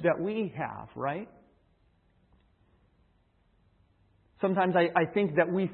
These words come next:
think we will be generous spontaneously.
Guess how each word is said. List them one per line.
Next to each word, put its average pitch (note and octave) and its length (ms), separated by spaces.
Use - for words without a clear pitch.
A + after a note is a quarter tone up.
think G#3 260
we F3 140
will D#3+ 240
be E3+ 500
generous C#3+ 480
spontaneously. D#3+ 1120